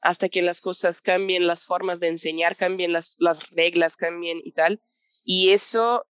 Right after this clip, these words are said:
no va a ser mucho más compatible, según yo. Entonces, eso va a tener que cambiar un poco. La gente, como ve su trabajo, también va a tener que cambiar un poco. No es,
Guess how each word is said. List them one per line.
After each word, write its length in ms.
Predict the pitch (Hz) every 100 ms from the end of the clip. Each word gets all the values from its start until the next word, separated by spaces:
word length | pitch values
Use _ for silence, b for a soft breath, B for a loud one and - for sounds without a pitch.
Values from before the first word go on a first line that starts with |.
| _ _ _ _ _ _ _ _ _ _ _ _ _ _ _ _
no 400 | 202 208 220 247
va 100 | 233
a 40 | 240
ser 220 | - 226
mucho 280 | 233 220 220
más 260 | 202 196 -
compatible, 840 | 214 202 196 180 170 156 151 151 _
según 420 | - 165 165 160
yo. 140 | 151
Entonces, 400 | 156 160 165 165 170
eso 220 | 170 180
va 80 | 180
a 60 |
tener 260 | 196 196 196
que 120 | 202
cambiar 340 | - 190 185 170
un 160 | 175
poco. 400 | 165 165 - 220 B B B B
La 160 | - 180
gente, 380 | 202 190 208 196
como 280 | 202 196 185
ve 100 | 190
su 140 | -
trabajo, 460 | 190 185 180 190 185
también 340 | 180 170 165
va 40 | 180
a 20 |
tener 260 | 190 180 175
que 100 | -
cambiar 260 | 180 175 170
un 100 | 175
poco. 240 | 175 -
No 120 | 180
es, 180 | 185